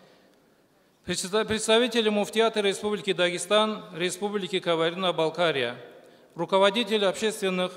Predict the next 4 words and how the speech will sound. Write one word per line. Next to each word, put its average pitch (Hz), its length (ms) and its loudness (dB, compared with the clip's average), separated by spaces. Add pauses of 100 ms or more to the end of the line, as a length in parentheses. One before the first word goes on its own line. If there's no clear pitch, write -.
(160)
и 180 100 -2
религиозных 185 640 2
организаций, 165 840 0 (520)
гости 202 720 2